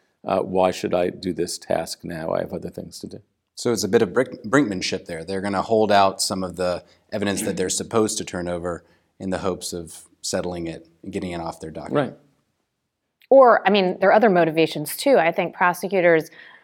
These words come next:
Speaker 3: what, what it's hard to realize, I didn't realize before I became a prosecutor, is it's really hard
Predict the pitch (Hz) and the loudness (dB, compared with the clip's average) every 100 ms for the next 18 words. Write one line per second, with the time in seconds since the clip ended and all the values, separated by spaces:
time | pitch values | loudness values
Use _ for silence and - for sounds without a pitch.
0 | _ _ _ - 247 - 233 226 - 359 | _ _ _ 4 4 6 4 4 0 -2
1 | 339 214 190 202 185 170 160 151 165 170 | -2 0 4 6 6 6 4 2 0 0
2 | 175 175 170 - - 156 147 - 170 175 | 0 0 0 -4 -4 -4 -4 -6 -6 -4
3 | 196 190 214 190 202 - 202 247 262 269 | -4 -2 -4 -4 -6 -10 -6 -2 0 2
4 | 311 277 - - - 202 196 185 165 | 2 0 -6 -12 -4 0 2 2 0